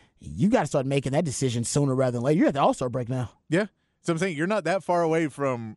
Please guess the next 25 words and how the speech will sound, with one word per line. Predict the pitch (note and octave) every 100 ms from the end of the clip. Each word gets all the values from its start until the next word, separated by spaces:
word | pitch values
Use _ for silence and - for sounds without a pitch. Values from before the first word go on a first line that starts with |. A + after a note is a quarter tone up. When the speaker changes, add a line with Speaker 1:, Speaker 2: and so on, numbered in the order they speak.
| _
Speaker 2:
from | C3
the | A#2+
trade | D#3 D3+
deadline. | A2+ G2 F2+ D2+ D#2+ _ _ _ _ _ _ _
So | - C3 A2+ G#2 G2
you | B2+ C#3+
are | D3 C3+
at | C3
a |
point | A2 C#3+ A#2
where | G2 A#2
this | A#2 A#2+ C#3
is, | B2 A2 G#2 - _ _ _ _ _ _
you | B2+
know, | A#2 F#2+ F#2+
I'm | C#3 D3
sure | F#3
they're | F3 E3
having | D#3+ D3+
plenty | D3 E3
of | D3
meetings | D3 C#3+ B2 A#2
where | B2+
they, | C3 C3 B2 -
at, | B2+